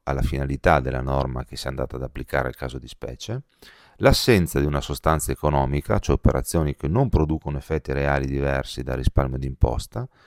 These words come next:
essenzialità del vantaggio fiscale, cioè il vero motivo, la vera ratio dell'operazione è quella appunto di avere semplicemente tale vantaggio e nulla più.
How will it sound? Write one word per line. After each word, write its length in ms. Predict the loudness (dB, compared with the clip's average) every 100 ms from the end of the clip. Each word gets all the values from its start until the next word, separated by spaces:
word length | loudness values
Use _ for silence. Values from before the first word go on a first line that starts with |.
| -20 -20 -2
essenzialità 720 | 0 4 4 6 6 8 6
del 160 | 6 2
vantaggio 480 | 0 4 4 4
fiscale, 640 | -2 -4 -4 -4 -2 -2 -4
cioè 180 | -2 -2
il 60 |
vero 260 | 6 8 8
motivo, 640 | 2 -2 0 0 0 -6 -10 -20 -8
la 120 | 0
vera 220 | 2 4
ratio 340 | 6 4 2
dell'operazione 960 | -2 0 4 6 6 2 -6 -6 -8 -10
è 140 | -8 -6
quella 280 | -4 -2 -2
appunto 360 | 0 -2 -2
di 120 | 0
avere 480 | 0 0 -4 -6 -8 -10
semplicemente 760 | -10 -4 -2 -2 -4 -6 -10
tale 220 | -4 -2 0
vantaggio 500 | -2 -2 -4 -4 -4
e 40 |
nulla 260 | -4 -4 -6
più. 200 | -6